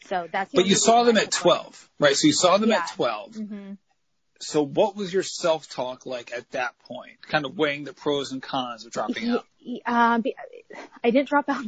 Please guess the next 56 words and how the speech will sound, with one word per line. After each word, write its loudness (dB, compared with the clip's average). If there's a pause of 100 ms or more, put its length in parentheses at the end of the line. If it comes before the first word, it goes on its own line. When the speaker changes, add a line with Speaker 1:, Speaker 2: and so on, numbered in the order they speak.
Speaker 1:
then. -2
It -2
was -6
because -6
there -10
was -16
a -6
lot -6
of -10
people. -14 (140)
<laughs> -14 (680)
And -8 (480)
I, -4 (200)
I -8
don't, -10
it 2
was -4
just, -14 (100)
I -4
don't -2
know, -2
I -4
pride. -2 (680)
I -10
just -16
didn't -10
wanna -8
drop -4
out 0 (280)
in -12
front -10
of -8
all -6
these -10
people. -6
And -8
my -6
girls, 0 (120)
um, 0
this -2
was -4
the -2
first -4
race -4
that -6
my -14
girls, -6
like, -12
were -2
old -4
enough -8
to, -8
like, -12
see -14
me -8
run. -4